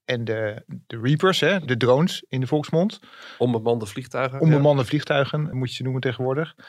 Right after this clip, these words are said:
Speaker 1: Ja, dat spreekt natuurlijk tot de verbeelding. Dat is, eh, denk ik heel goed nieuws voor de luchtmacht. Waar hebben we nou meer aan, aan die Reapers of die F vijfendertigs?
Speaker 2: Ja, dat zijn eigenlijk twee hele andere toestellen die je ook voor andere doelen inzet.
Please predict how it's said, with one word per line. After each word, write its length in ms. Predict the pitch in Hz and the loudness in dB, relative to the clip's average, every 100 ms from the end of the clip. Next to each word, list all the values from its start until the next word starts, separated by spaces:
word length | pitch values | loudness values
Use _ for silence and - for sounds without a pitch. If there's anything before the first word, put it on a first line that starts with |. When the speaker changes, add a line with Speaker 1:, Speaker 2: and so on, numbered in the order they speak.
| - - - _ | -20 -20 -20 _
Speaker 1:
Ja, 340 | - 147 120 | 0 2 4
dat 220 | 127 135 120 | 2 -2 0
spreekt 280 | 135 117 | 0 0
natuurlijk 100 | 117 | -4
tot 140 | - 110 | -6 -8
de 60 | |
verbeelding. 420 | - 117 123 170 165 | -4 0 2 0 -2
Dat 100 | 127 | -2
is, 220 | 120 - | -2 2
eh, 80 | 117 | 2
denk 260 | 110 117 | 2 -2
ik 80 | 107 | -2
heel 160 | 123 131 | 0 0
goed 180 | 123 | 0
nieuws 220 | 113 113 - | -2 -2 -4
voor 140 | 123 | -4
de 80 | 113 | 0
luchtmacht. 540 | 143 - 165 208 - - - - - | 0 2 0 0 -8 -20 -20 -20 -18
Waar 280 | 139 139 | -4 2
hebben 180 | 151 156 | 2 4
we 80 | 147 | 4
nou 20 | |
meer 240 | 151 160 165 | 6 6 4
aan, 140 | 196 | 2
aan 100 | 156 | 0
die 140 | 147 | 2
Reapers 340 | 139 175 202 190 | 2 2 0 -2
of 120 | 175 | -4
die 200 | 175 165 | -2 0
F 20 | |
vijfendertigs? 920 | 180 165 160 117 104 - - - - _ | 0 0 -2 -2 -4 -8 -12 -14 -20 _
Speaker 2:
Ja, 400 | 110 107 113 113 | -2 2 2 2
dat 140 | 113 | 0
zijn 120 | 135 | 0
eigenlijk 300 | 117 120 127 | 0 -2 -6
twee 200 | - 123 | 0 2
hele 300 | 123 135 135 _ | 4 2 0 _
andere 680 | 131 139 151 139 131 131 120 - _ | 2 4 4 6 6 6 2 -4 _
toestellen 440 | - 131 - 127 123 | -6 -2 0 2 2
die 80 | |
je 80 | 131 | 2
ook 120 | 117 | 2
voor 120 | - - | -2 -2
andere 360 | 135 123 123 | 0 0 -2
doelen 420 | 117 127 120 - _ _ | -2 0 0 -2 _ _
inzet. 480 | 143 143 107 101 | 0 0 -2 -6